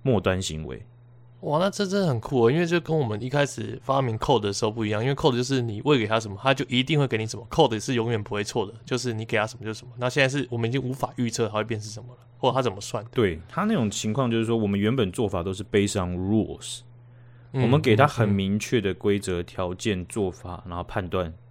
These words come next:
Speaker 1: 让他去按照这样子的规则，直接去把你要的东西给你，这样子。
Speaker 2: 对，
Speaker 1: 对，
Speaker 2: 对。
Speaker 1: 但那这个我们俗称的A I，它运作方法是 based on experience，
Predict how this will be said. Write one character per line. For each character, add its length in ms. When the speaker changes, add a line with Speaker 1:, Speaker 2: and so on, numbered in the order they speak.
Speaker 1:
让 220
他 160
去 160
按 100
照 100
这 140
样 100
子 80
的 140
规 160
则， 140
直 180
接 160
去 80
把 160
你 120
要 100
的 80
东 160
西 80
给 240
你， 160
这 80
样 140
子。 180
Speaker 2:
对， 240
Speaker 1:
对， 140
Speaker 2:
对。 60
Speaker 1:
但 140
那 480
这 120
个 640
我 20
们 120
俗 240
称 160
的 80
A 200
I， 220
它 420
运 180
作 180
方 240
法 300
是 640
based 280
on 100
experience， 720